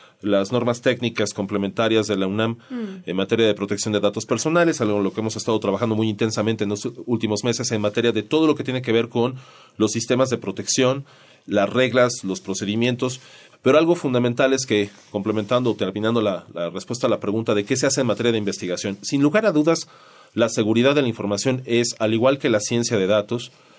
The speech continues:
Speaker 1: que dicen que es la profesión más sexy de los últimos veinte años,
Speaker 2: <laughs>
Speaker 1: eh, un área de oportunidad muy importante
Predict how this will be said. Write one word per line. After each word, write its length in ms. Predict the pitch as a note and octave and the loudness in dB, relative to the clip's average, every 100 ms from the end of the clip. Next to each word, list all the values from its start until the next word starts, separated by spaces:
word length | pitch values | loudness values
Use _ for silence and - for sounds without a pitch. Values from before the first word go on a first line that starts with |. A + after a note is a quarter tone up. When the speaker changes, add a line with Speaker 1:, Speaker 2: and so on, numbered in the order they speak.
| _ - | _ -6
Speaker 1:
que 80 | F2 | -2
dicen 240 | G2+ A2 | 0 0
que 80 | G#2 | -2
es 60 | G#2 | -2
la 100 | G2+ | -2
profesión 340 | F#2 G2 G#2+ | -4 -4 -2
más 200 | G#2 G#2 | 0 0
sexy 260 | A2+ G#2 G2+ | 0 0 0
de 100 | F#2+ | 2
los 200 | F#2 A2 | 2 0
últimos 520 | G2+ G2+ F2+ - - | 0 0 -4 -8 -12
veinte 300 | F2 G2+ G2+ | -4 -2 0
años, 280 | A2 B2 C3+ - - | 0 0 -6 -14 -10
Speaker 2:
<laughs> 300 | C4+ - C#4 | -8 -6 -6
Speaker 1:
eh, 720 | B2 G2 G#2 G#2+ A2 A2 A2 A2 _ _ | -2 2 4 4 4 4 2 0 _ _
un 220 | C#3 D#3 D#3+ | 4 4 4
área 240 | D#3+ E3+ | 4 6
de 60 | C#3 | 4
oportunidad 680 | - A2+ A2+ A#2 B2 - | 2 -2 0 2 2 0
muy 440 | B2 C#3+ E3 G3 G3 | -4 0 4 4 4
importante 720 | A#2 - F#2 - A2+ A2 A2 | -2 -6 -6 -4 -2 -2 -4